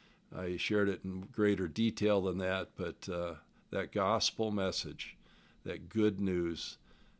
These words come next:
that Jesus can change our lives, forgive us of our sins, and give us and be, become new life, new creations in Christ Jesus. I said, "Jim," uh, I asked a qualifying question, "does that make sense to you?"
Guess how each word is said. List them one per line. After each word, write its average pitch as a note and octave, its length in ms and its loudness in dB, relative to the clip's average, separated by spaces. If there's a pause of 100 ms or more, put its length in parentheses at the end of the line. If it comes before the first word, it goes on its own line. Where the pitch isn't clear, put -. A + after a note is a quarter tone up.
(200)
that G2 160 -12
Jesus F2+ 480 -6
can E2 220 -8
change F#2+ 440 -4
our F2+ 160 0
lives, E2+ 640 -2
forgive F#2+ 360 -4
us F#2 160 -2
of F2+ 120 -6
our F2+ 160 -2
sins, F2 460 -6
and E2+ 120 -8
give F2 180 -6
us E2 220 -8
and E2 240 -8 (380)
be, F2 360 -8
become F2+ 420 -6
new F#2+ 120 -2
life, E2+ 440 -2 (420)
new G2 120 2
creations F2 680 0
in E2 120 -8
Christ E2 400 -6
Jesus. E2 480 -8 (920)
I - 40 -14
said, F2 300 -2
"Jim," A2+ 340 4
uh, - 600 -8
I F#2 60 -4
asked F#2 260 -4
a F2 40 -6
qualifying A2 680 6
question, F2+ 380 0
"does F#2 120 -2
that A#2+ 200 2
make B2 200 0
sense D3 360 0
to B2+ 100 0
you?" E2+ 200 0